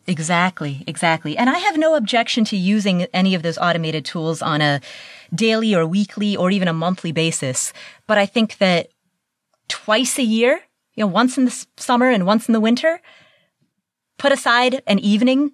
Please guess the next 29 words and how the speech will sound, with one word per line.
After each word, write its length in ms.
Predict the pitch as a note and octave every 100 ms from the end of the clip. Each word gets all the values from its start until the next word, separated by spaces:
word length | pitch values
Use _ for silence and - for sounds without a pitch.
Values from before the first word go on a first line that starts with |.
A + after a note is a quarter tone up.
| _ _
to 120 | -
sit 280 | F#3+ - A3+
down 380 | G#3+ F#3+ G#3+ C4
and 200 | F#3+ E3
go 200 | G3 G3+
through 260 | - G#3 -
everything 520 | F3+ G3+ G3 A3 F#3+
manually 500 | D#3 E3+ G3 A3+ A3+
and 100 | E3+
slowly. 560 | - D#3+ E3+ A#3 C#4 C#4 - -
I 60 | G3
think 160 | G3+
there's 180 | G3 F3+
a 40 |
lot 180 | E3+ D#3
of 60 | D3+
value 300 | D3 C#3+ C3+
in 100 | C3
that. 240 | C3+ C3+ _ _ _ _ _ _
N-, 240 | G#3 A3 G#3+
not 220 | A3 A#3+
as 180 | A#3 G#3
an 220 | F#3+ F3
instead 500 | - E3+ - G#3 F#3+
of, 260 | D#3+ F3 -
but 120 | -
rather 300 | E3+ D#3 D#3
as 240 | D3 C#3+ - _
an 480 | E3 D#3 D3 D3 D3